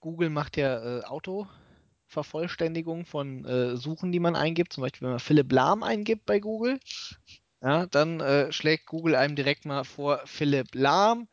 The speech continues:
suchen Sie nicht vielleicht irgendwie schwul?“ Im Moment, äh, schlägt's übrigens Philipp Lahm, Facebook, Kind, Vater oder Wiki vor.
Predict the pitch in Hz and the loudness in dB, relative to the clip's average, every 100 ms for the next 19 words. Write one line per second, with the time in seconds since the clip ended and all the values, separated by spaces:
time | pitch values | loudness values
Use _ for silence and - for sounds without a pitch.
0 | _ _ _ _ 175 190 185 156 165 - | _ _ _ _ -8 -6 -4 -2 -4 -2
1 | 190 139 147 151 143 143 143 - - 127 | 2 4 4 0 -8 -8 -8 -8 -10 -12
2 | 117 110 - - 143 143 165 202 220 - | -12 -12 -14 -12 -8 0 2 0 -4 -14
3 | _ _ 147 165 165 165 156 - 160 - | _ _ -2 -2 -2 0 0 -2 -8 -2
4 | 147 160 - 160 156 135 131 151 190 190 | -4 -4 -6 -2 0 2 4 4 2 -4
5 | 165 170 - - 175 - 170 175 180 - | -2 -2 -4 -10 -12 -2 -2 -2 -8 -2
6 | 160 175 165 147 147 - 120 113 - 117 | 2 2 2 0 -2 -6 -8 -10 -12 -14